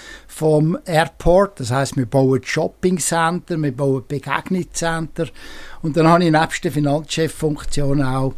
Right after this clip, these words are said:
äh, die operative Leitung von der Kommerzausbau vom Flughafen Zürich dann, äh, als Projekt, äh, geleitet und bin auch,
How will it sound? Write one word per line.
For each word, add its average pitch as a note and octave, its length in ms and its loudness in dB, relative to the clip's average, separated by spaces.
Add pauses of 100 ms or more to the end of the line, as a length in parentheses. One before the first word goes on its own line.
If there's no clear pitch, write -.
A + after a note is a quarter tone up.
(580)
äh, C3+ 260 4
die B2+ 120 2
operative C3+ 640 2
Leitung C3 460 0
von B2+ 160 -4
der B2 100 -6
Kommerzausbau C#3+ 1160 -2 (340)
vom B2+ 160 -2
Flughafen B2+ 500 -2
Zürich F3 380 -2
dann, D3+ 320 0
äh, C#3+ 240 4 (300)
als C#3+ 200 0
Projekt, - 540 -2
äh, E3 320 2 (100)
geleitet C#3+ 680 -4
und A#2+ 280 -2 (360)
bin D#3+ 200 4
auch, D3 360 2